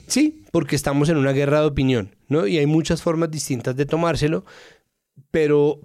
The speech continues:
pero ahí es donde se ve el rezago, porque la chiva, ¿no? La fuente ya la tienen dominada entre dos periodistas slash entidades y tres medios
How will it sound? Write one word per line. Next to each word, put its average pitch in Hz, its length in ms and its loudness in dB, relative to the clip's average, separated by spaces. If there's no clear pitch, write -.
pero 143 600 2
ahí 151 320 0
es 156 100 0
donde 156 260 0
se 135 120 -2
ve 120 260 -2
el 131 120 0
rezago, 127 680 -4
porque 127 300 -2
la 120 200 -2
chiva, 196 760 0
¿no? 151 260 0
La 151 260 -2
fuente 160 600 0
ya 147 380 -2
la 147 140 0
tienen 151 260 0
dominada 123 400 0
entre 123 300 -2
dos 120 480 0
periodistas 180 760 2
slash 139 560 -4
entidades 156 800 0
y 156 140 -6
tres 127 360 -2
medios 160 680 2